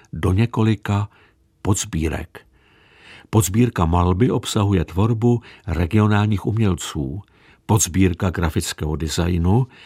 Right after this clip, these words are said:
je nejpočetnějším souborem zastoupeným ve sbírce muzea. Podsbírka designu mapuje vývoj především českého a slovenského designu od počátku dvacátého století až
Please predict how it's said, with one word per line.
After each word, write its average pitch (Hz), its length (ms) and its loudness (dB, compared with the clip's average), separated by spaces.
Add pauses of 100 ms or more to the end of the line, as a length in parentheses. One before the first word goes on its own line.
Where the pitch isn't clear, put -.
(180)
je 85 200 0
nejpočetnějším 107 1000 0
souborem 101 680 2 (280)
zastoupeným 113 1160 0
ve 87 240 0
sbírce 104 600 -2
muzea. 90 520 -2 (760)
Podsbírka 87 600 0
designu 98 680 2
mapuje 90 440 0
vývoj 101 420 2
především 92 760 -2 (340)
českého 127 920 2
a 107 180 2
slovenského 87 840 -2
designu 117 580 2 (240)
od - 200 -2
počátku 90 600 -2
dvacátého 80 600 -4
století 117 800 0
až 110 160 0